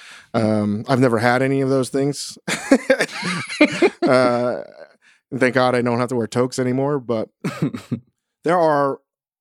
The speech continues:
so many effing ways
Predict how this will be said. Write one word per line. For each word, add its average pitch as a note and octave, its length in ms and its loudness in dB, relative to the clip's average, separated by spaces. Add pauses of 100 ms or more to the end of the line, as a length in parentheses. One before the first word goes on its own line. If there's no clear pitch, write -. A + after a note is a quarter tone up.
(360)
so F3+ 400 0
many C3 440 -2 (440)
effing D3 320 0
ways B2 460 -2